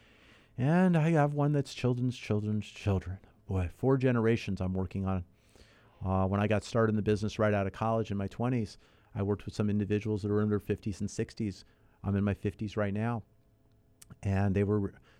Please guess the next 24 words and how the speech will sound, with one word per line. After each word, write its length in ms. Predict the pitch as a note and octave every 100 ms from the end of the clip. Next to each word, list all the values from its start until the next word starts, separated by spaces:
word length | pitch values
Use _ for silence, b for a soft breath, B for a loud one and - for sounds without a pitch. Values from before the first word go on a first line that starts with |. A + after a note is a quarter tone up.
| b
did 200 | G#2+ G2+
their 220 | G#2+ G#2+
loan, 300 | G#2+ A2 B2
did 140 | A#2 F#2
their 140 | G2
kids' 340 | - C3 B2+
loan 200 | A2 G#2+
and 100 | G#2+
their 120 | A2 C3
kids, 300 | - G#2 G#2+
and 80 |
now 140 | G#2+ A2+
their 160 | A#2
kids' 280 | B2+ D#3 D#3+
kids. 380 | - A2 - - b b b b b
So 260 | - - A#2+
we're 180 | A#2 C#3
doing 300 | D3 D3+ C#3+
a 60 |
lot 260 | B2+ C3 C#3+
of 60 |
the 80 | C3+
family 540 | - C3 C#3 D3 E3+ E3
referral, 800 | G#2+ G#2+ - C3+ C3+ D3 F3